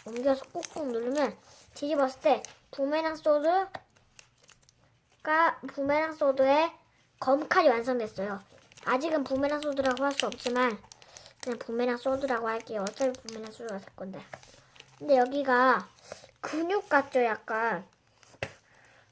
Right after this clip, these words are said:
어, 그러면 이 상태로 근육 칼이라고 해도 되고요. 부메랑 소드를 하고 싶은 분들은 이렇게 멋지게 부메랑 소드를 해도 돼요.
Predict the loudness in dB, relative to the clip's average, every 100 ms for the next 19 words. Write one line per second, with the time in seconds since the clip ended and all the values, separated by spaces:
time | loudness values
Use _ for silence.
0 | _ -18 -16 -20 -20 _ -8 -2 0 4
1 | 2 2 -8 _ -14 -6 -4 -2 2 6
2 | 6 6 -4 _ _ _ _ -4 -2 4
3 | 2 2 4 6 6 6 6 6 4 2
4 | -4 -6 2 6 8 6 4 -14 _ _
5 | -20 -20 -20 -20 -20 _ -20 -10 -4 0
6 | 2 2 2 2 2 4 4 2 -4 -6
7 | -6 -2 0 0 0 -2 0 0 0 -4
8 | -6 -12 -2 -2 -2 -8 -6 -8 -8 -10
9 | -10 -12 -14 -10 -8 -8